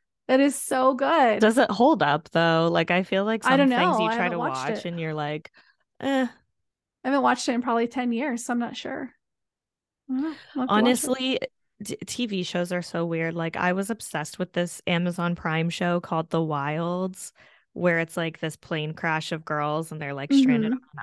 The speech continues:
Speaker 2: an island. The first season was so good. And then when the second season came out, I was excited and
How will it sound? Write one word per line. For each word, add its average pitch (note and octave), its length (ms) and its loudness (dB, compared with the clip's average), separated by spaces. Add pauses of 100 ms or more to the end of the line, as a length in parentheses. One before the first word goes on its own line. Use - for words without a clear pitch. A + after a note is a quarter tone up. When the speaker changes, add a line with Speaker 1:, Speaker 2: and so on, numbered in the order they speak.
Speaker 2:
an C#3+ 60 -14
island. E3+ 400 -2 (440)
The G#3 100 2
first G3 520 0
season E3+ 520 -2
was F3+ 220 2
so E3 760 2
good. D#3 640 -4
And F#3+ 200 -2
then F3+ 280 0
when F3+ 140 -4
the F#3 80 -4
second D3+ 340 -8
season F3 320 -2
came F3+ 240 -2
out, F3+ 140 0
I F3 80 0
was F3 120 -6
excited E3+ 720 -4
and D#3 320 -2